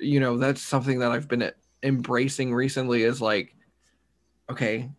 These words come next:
I can be a mindset mastery coach. Like, I've ha-, I have the training, I have the skills, you know, like, why not? You know, I can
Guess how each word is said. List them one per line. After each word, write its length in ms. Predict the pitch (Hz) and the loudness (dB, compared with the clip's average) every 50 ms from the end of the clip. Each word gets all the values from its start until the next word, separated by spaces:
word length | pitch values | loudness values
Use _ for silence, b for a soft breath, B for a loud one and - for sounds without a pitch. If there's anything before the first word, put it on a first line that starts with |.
| - | -6
I 100 | 110 131 | -6 -4
can 180 | 139 - 165 147 | -2 -2 -2 0
be 160 | 131 127 113 | 0 0 0
a 60 | 104 | 0
mindset 760 | 104 104 107 101 98 107 98 110 131 127 - - 107 95 - - | -2 -4 -2 -2 -2 -2 -2 -4 -6 -6 -4 -2 -2 -2 -4 -8
mastery 680 | 82 69 78 - 98 117 - - - - 113 113 101 95 | -12 -8 -4 -4 -4 -4 -4 -8 -6 -4 -2 -2 -4 -4
coach. 420 | - - 92 110 139 139 - - | -4 -2 -2 0 0 -2 -2 -4
Like, 140 | 104 107 - | -4 -2 0
I've 140 | 110 127 127 | -2 -2 0
ha-, 220 | 131 143 139 - - | 0 0 0 0 0
I 80 | 120 131 | -2 -4
have 300 | 127 139 139 143 139 165 | -2 -2 -2 -2 -2 -4
the 100 | 127 - | -6 -6
training, 460 | - - 98 104 104 113 120 120 113 | -4 -4 -4 -4 -2 -2 -2 -2 -2
I 60 | 104 | -2
have 260 | 120 123 127 131 170 190 | -2 -4 -6 -6 -6 -10
the 60 | - | -12
skills, 580 | - - - - 95 87 87 110 113 127 139 127 | -12 -10 -6 -4 -2 -2 0 -2 -2 -4 -6 -6
you 80 | 120 | -6
know, 180 | 110 98 110 127 | -4 -2 -2 -2
like, 280 | 127 113 117 113 - _ b b b b b b b b b b b b _ _ _ - | 0 0 -2 -2 -4 _ b b b b b b b b b b b b _ _ _ -12
why 280 | - 113 120 110 120 | -6 -2 -2 0 0
not? 460 | 135 127 123 151 147 101 67 - - | 0 0 0 0 0 -2 -4 -6 -8
You 100 | - 123 | -8 -6
know, 120 | 117 98 98 | -4 -2 -2
I 60 | 117 123 | -2 -4
can 300 | - 151 151 131 120 | -2 -2 -4 -4 -4